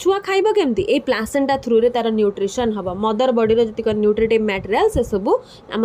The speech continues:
ନ୍ୟୁବର୍ଣ୍ଣ ବେବି ପାଖକୁ, ସରି ନ୍ୟୁବର୍ଣ୍ଣ କହୁଛେ, ଆମ ଫିଟସ୍ ପାଖକୁ ଟ୍ରାନ୍ସଫର ହେଇକି ଯିବ। And ଗ୍ୟାସିୟସ୍ ଏକ୍ସଚେଞ୍ଜ ମଧ୍ୟ ହେବ and ଏକ୍ସକ୍ରିଟୋରୀ ମ୍ୟାଟେରିଆଲର ମଧ୍ୟ ଏକ୍ସଚେଞ୍ଜ ହେବ। ତ ଯାହା ବି ସବୁ ଫିଜିଓଲୋଜିକାଲ ଫଙ୍କସନ୍ ହେଉଛି, ମ୍ୟାକ୍ସିମମ୍ ଫିଜିଓଲୋଜିକାଲ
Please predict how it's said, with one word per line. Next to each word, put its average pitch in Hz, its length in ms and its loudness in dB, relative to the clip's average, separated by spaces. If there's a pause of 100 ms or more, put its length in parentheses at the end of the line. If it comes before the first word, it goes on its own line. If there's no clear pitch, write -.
(140)
ନ୍ୟୁବର୍ଣ୍ଣ 277 440 0
ବେବି 208 240 0
ପାଖକୁ, 214 320 -6
ସରି 262 220 -2
ନ୍ୟୁବର୍ଣ୍ଣ 240 340 0
କହୁଛେ, 208 200 -2
ଆମ 453 60 2 (120)
ଫିଟସ୍ 285 440 0
ପାଖକୁ 220 280 -2 (340)
ଟ୍ରାନ୍ସଫର 254 500 -2
ହେଇକି 185 280 0
ଯିବ। - 100 -6 (400)
And 330 100 2 (160)
ଗ୍ୟାସିୟସ୍ 339 540 0
ଏକ୍ସଚେଞ୍ଜ 240 320 0 (120)
ମଧ୍ୟ 202 160 -4 (120)
ହେବ 175 120 -6 (340)
and 339 80 2 (100)
ଏକ୍ସକ୍ରିଟୋରୀ 339 400 -2 (100)
ମ୍ୟାଟେରିଆଲର 320 480 0
ମଧ୍ୟ 277 160 -2 (100)
ଏକ୍ସଚେଞ୍ଜ 208 380 -4
ହେବ। 165 120 -4 (340)
ତ 466 40 2 (200)
ଯାହା 247 380 0
ବି 494 160 6
ସବୁ 427 180 4 (100)
ଫିଜିଓଲୋଜିକାଲ 269 720 2 (120)
ଫଙ୍କସନ୍ 254 460 -2
ହେଉଛି, 208 260 -2 (140)
ମ୍ୟାକ୍ସିମମ୍ 294 540 -6
ଫିଜିଓଲୋଜିକାଲ 233 600 0